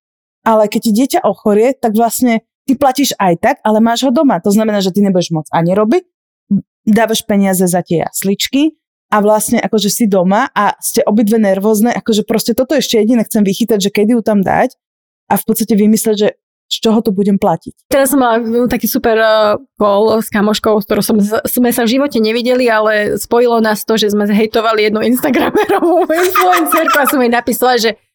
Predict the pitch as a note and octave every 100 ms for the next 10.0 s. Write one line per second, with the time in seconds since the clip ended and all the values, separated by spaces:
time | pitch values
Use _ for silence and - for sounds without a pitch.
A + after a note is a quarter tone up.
0 | - B3 G4 E4 - D#4 C4 C4 C#4+ D#4+
1 | - C4 B3+ B3+ A3 A3 A3+ A3+ A3 G3
2 | G3+ F#3+ F#3+ F#3+ B3+ B3+ B3+ B3 A#3 A3
3 | A3 A3+ - - - _ - - G3 A3+
4 | C4 B3+ A#3+ A3+ A3 - G#3 G3+ G3+ A#2
5 | - _ - G#3 B3+ A#3 G#3+ G#3+ G#3+ G#3+
6 | G#3 G#3 G#3 G#3 A3+ A3+ G#3+ G3+ G3+ G#3
7 | A3 G#3 G3 A3 C4 C#4 A#3+ _ _ _
8 | _ - - G#3 G#3 G#3 G#3 A3+ A3 G#3
9 | G#3 G3+ - G#3+ G3+ G3 G#3+ D#4+ -